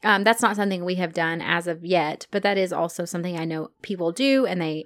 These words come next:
have a lot of, a lot better success with drinking dairy products when they go that route. And again, all of this, none of this is any kind of advice.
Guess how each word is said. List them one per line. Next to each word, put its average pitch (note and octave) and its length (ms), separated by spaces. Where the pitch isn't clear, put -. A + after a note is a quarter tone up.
have F3+ 260
a D#3 60
lot D#3+ 280
of, E3+ 320
a G3 160
lot G3+ 200
better F#3+ 180
success - 800
with F#3 260
drinking F#3+ 460
dairy D#3+ 240
products D#3 440
when E3 120
they D3 120
go D3+ 140
that D3 220
route. - 260
And A#3+ 140
again, A#3 260
all A3+ 220
of B3+ 80
this, A#3+ 220
none A#3+ 180
of C#4 80
this G#3+ 220
is E3+ 160
any E3+ 180
kind E3 240
of C#3+ 60
advice. A#3+ 500